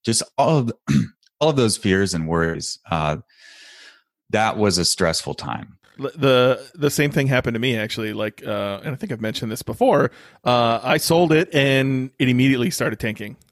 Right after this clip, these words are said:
Speaker 2: Um,
Speaker 1: Oh.
Speaker 2: like, they, <laughs> I answered the phones, right? And I'm gonna close every sale 'cause this is my business and, and I, I want that money. Uh, where they put an employee, um, with a heavy accent on the phones, and, and I, and I don't think it worked out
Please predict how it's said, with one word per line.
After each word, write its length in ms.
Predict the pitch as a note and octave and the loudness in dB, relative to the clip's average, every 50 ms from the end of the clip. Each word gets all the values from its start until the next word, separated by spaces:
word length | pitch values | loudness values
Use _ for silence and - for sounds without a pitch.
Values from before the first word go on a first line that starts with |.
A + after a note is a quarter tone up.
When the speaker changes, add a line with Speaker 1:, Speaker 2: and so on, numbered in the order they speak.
| _ | _
Speaker 2:
Um, 480 | - D#3+ D#3 C#3+ G#2+ G#2 G#2+ G#2+ G#2+ - - _ - - - | -8 -6 -4 -4 -4 -6 -6 -8 -10 -14 -18 _ -8 -2 0
Speaker 1:
Oh. 480 | G#2 - - - - - - - - - | 2 2 2 0 -2 -4 -6 -10 -8 -4
Speaker 2:
like, 160 | - C3 B2+ | -2 -2 0
they, 340 | - C#3+ C#3 D3 D3 C#3+ C#3 - - - - | 2 2 2 4 4 2 0 -2 -6 -12 -16
<laughs> 200 | - - - - | -20 -20 -8 -2
I 180 | D3+ E3+ C#4+ D4 | 0 2 2 2
answered 280 | A3 D3+ - - C#3 | 2 2 0 0 -2
the 80 | B2 - | -2 -2
phones, 320 | - D3+ A#2+ A#2 A#2 A#2 | -4 -4 -4 -4 -4 -2
right? 160 | B2+ C3 E3+ G3 | 0 2 4 4
And 80 | D#3+ C#3+ | 4 2
I'm 100 | D#3 E3+ | 2 2
gonna 100 | G3+ E3+ | 2 2
close 380 | - - D3+ C#3 C#3 C#3 B2+ - | 2 4 4 4 4 4 2 0
every 200 | C#3+ C3 A#2+ B2+ | 0 0 0 0
sale 260 | - - G3 G#3+ D#3 | -2 0 0 0 0
'cause 140 | - - C3 | -2 -4 -6
this 60 | D3+ | -8
is 60 | D3 | -6
my 140 | C3+ C#3 C#3 | -4 -4 -2
business 380 | B2+ A#2 C#3 C#3 D3 C#3 - - | 0 0 0 0 0 -2 -4 -4
and, 260 | B2 A#2+ A#2 A2 - | -6 -8 -8 -10 -8
and 380 | - F3+ E3 A#2 A2+ A2 G2+ - | -8 -6 -6 -6 -8 -10 -12 -10
I, 200 | A#2+ A#2 A#2+ C3 - | -8 -6 -6 -6 -6
I 100 | - - | -4 -4
want 200 | B2 B2+ C3+ C#3 - | -2 0 0 0 0
that 140 | C3 G#2+ | -2 0
money. 340 | A#2 D3 F#3+ E3 C3+ B2+ C3 - - - - - _ - | 0 0 0 0 -2 -4 -6 -10 -14 -20 -20 -20 _ -6
Uh, 220 | B2+ B2 A#2 A2+ | -4 -4 -2 -4
where 220 | A#2+ C3 C3+ C3 | -2 -2 0 2
they 480 | B2+ C3 C3+ C#3+ C#3+ C#3+ C#3 C#3 C3+ C3+ | 2 2 2 4 4 4 4 4 2 2
put 360 | C3 - - C#3+ C#3 - - | 0 0 0 0 0 0 -2
an 120 | D3 C3 B2+ | -4 -2 -2
employee, 720 | B2 A#2+ - - F#3 G3 F#3+ F#3 F3+ F3 F3 E3+ E3+ D#3+ - - - _ _ _ _ - | -2 -2 0 2 4 4 6 4 4 4 2 2 0 -2 -4 -10 -20 _ _ _ _ -2
um, 560 | B2+ B2+ B2+ B2 B2 B2 B2 A#2+ B2 A2+ - _ _ _ _ - | -2 0 0 0 0 -2 -4 -4 -8 -10 -12 _ _ _ _ -2
with 160 | D#3+ G3 G#3 | 0 0 2
a 40 | G#3 | 4
heavy 280 | F#3 F3+ F3+ F#3+ F3 C#3+ | 4 4 4 4 4 4
accent 480 | C3+ C#3+ C#3+ - - F3+ D3 D3 - - | 4 4 2 2 2 2 0 0 0 -2
on 140 | C3+ C3 | -2 -2
the 80 | C3 B2+ | -2 -2
phones, 420 | - - C3 B2 C#3 F3+ G#3+ G3+ | -2 -2 -2 0 0 0 2 2
and, 120 | F3 C#3+ C#3 | 2 2 2
and 240 | C#3+ D3+ C3+ C3+ C3 | 0 0 2 2 4
I, 120 | B2+ C3 | 4 2
and 240 | C3 C3 C#3 C3+ B2+ B2+ | 2 2 2 2 2 2
I 120 | B2+ C3 | 2 4
don't 220 | C3 C3+ C#3 C#3 | 4 2 2 0
think 180 | - C#3 B2+ - | 0 -2 -2 0
it 100 | C3 - | -2 -2
worked 220 | - B2 A#2+ - | -2 -2 -2 0
out 220 | B2+ A2+ A2+ - | 0 0 0 0